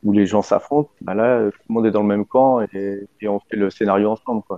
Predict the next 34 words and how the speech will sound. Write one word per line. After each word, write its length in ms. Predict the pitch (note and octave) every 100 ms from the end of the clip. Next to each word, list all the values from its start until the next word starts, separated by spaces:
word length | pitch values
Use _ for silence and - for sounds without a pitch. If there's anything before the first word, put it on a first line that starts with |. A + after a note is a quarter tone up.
| -
C'est 60 | F#2+
vraiment 200 | G2+ A2
ça 140 | - A2
qui 80 | G#2
me 60 |
plaît 260 | - G#2+ G2+ - - _ _ _ -
aussi 220 | - A2+
bien 140 | A2
dans 100 | G2+
le 80 | G2+ - _ -
pratique 440 | - - B2 A#2+ _
que 300 | G#2 G2+ G2 G2+ _ _ _ _ _ _ -
Dragon 380 | G2+ G2+ G#2 -
Crown. 300 | A2+ A2+ F#2
Donc, 140 | F#2+ -
je 160 | F#2+ -
pense 160 | C#3 -
que 60 | A2
là, 280 | A2+ G#2 G2+
ouais, 180 | G#2 -
je, 200 | G2 -
je 220 | G2+ - -
vais, 220 | F#2+ F#2 F#2 F#2+ -
je 80 |
vais 80 | F#2+
lancer 240 | A#2+ B2 B2+
l'appel. 380 | A2 B2 B2+
Euh, 480 | B2+ A#2 A2 G#2+ G#2
bon, 120 | G2
alors 220 | F#2+ F2+ F2+ F#2
là, 380 | G2 B2+ D3 C#3+
déjà 320 | G2 G#2 G#2+ A2 G2+ _
aujourd'hui, 460 | G#2+ G2+ G2 A#2 C#3+
mais 260 | G2+ F2+